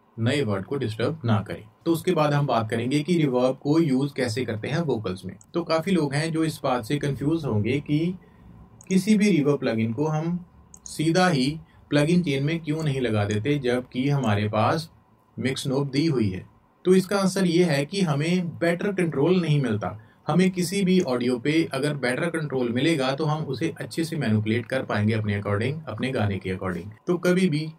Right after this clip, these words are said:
चाहे वो reverb हो, चाहे डिले plugin हो, चाहे echo हो, चाहे chorus हो, आपको सीधा ही plugin chain में नहीं लगाना है, उसे हमेशा यूज़ करना है बस में। बस क्या करती है?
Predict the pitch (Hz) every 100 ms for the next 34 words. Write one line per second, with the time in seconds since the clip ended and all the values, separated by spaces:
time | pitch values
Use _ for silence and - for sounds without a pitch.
0 | _ - 131 135 139 110 107 135 143 160
1 | 170 - _ _ _ 135 127 131 135 123
2 | 123 110 131 160 135 131 135 127 143 143
3 | 110 110 110 123 151 143 147 147 113 107
4 | 110 123 147 131 127 - - - _ -
5 | 147 170 - 135 160 - _ _ - -
6 | 170 180 196 196 214 170 151 147 139 135
7 | 165 185 160 151 123 104 98 95 101 135
8 | - 175 147 127 113 139 120 110 110 110
9 | 127 175 147 113 107 104 - - _ _
10 | _ - 110 147 - 165 165 175 175 175
11 | 175